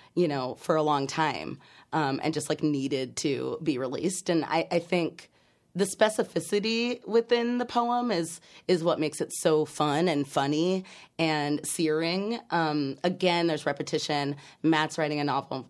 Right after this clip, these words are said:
Matt's also writing a novel, you know, um, seeing, I think essentializing a white man is, like,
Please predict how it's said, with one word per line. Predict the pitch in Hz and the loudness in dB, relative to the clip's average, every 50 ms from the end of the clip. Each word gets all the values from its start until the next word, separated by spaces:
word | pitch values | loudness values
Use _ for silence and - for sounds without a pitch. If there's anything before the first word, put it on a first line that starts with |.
| - | -4
Matt's | - 156 143 139 - | 0 0 0 2 4
also | 151 160 160 170 151 | 2 2 4 0 0
writing | 143 139 131 127 139 139 | 0 0 -2 -2 -2 -2
a | |
novel, | 127 131 131 123 120 135 123 127 131 - - - - - | 0 0 0 0 0 -2 -2 -2 -2 -6 -8 -18 -18 -6
you | - 170 180 160 | 0 2 2 2
know, | 156 143 135 135 135 - - - | 2 0 -2 -2 -4 -4 -4 -2
um, | 151 151 143 139 135 139 139 123 - _ _ _ _ _ _ _ _ _ _ _ _ _ _ _ _ _ _ _ _ _ - - | -2 -2 0 -2 -2 -2 -4 -4 -8 _ _ _ _ _ _ _ _ _ _ _ _ _ _ _ _ _ _ _ _ _ -10 -8
seeing, | - - - - 202 190 185 175 170 170 160 156 156 151 147 147 143 - _ _ _ _ _ _ _ _ _ _ _ _ _ _ _ _ _ _ _ _ _ _ _ _ _ _ _ - - - - - | -8 -6 -4 -2 0 2 4 4 4 4 2 0 0 0 -2 -4 -6 -8 _ _ _ _ _ _ _ _ _ _ _ _ _ _ _ _ _ _ _ _ _ _ _ _ _ _ _ -20 -20 -6 2 4
I | 214 240 | 4 4
think | 277 311 - | 4 2 0
essentializing | 190 185 - - 180 175 170 - 220 214 208 208 202 208 196 196 220 208 208 208 208 214 226 240 240 - _ _ _ _ _ _ _ _ _ _ _ _ _ _ _ _ _ _ - | -2 -4 0 0 2 2 2 0 0 2 2 4 2 2 2 2 2 2 2 0 -2 -4 -6 -6 -8 -12 _ _ _ _ _ _ _ _ _ _ _ _ _ _ _ _ _ _ 0
a | 175 180 175 170 | 2 2 4 2
white | 165 147 143 143 147 139 - | 0 0 0 0 0 0 0
man | 190 185 180 180 175 175 175 180 180 175 - | 0 0 2 2 2 2 2 0 0 -2 0
is, | - 175 160 143 147 143 - - | 0 0 2 2 0 -4 -4 0
like, | 160 147 135 139 139 - | 0 0 0 -4 -10 -14